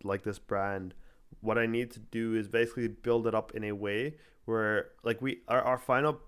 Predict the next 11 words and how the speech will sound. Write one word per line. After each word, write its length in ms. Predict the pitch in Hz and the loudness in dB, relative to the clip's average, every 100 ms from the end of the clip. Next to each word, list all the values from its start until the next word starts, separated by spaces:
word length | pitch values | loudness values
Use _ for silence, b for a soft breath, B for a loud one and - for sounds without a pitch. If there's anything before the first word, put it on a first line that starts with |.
| - | -8
program 600 | - 131 147 131 113 113 | 0 2 4 2 0 0
should 220 | - 117 | -4 -4
be, 100 | 120 | -2
like, 200 | 113 113 | -2 -2
the 60 | 113 | -6
program 400 | - 107 139 147 | -4 -2 0 -2
that 140 | 127 | -6
people 340 | - 123 120 107 | -6 -4 -2 -2
refer 500 | 104 - - 110 107 | -6 -6 -2 0 0
to. 180 | 107 98 | -4 -8
Like, 260 | 95 - | -8 -10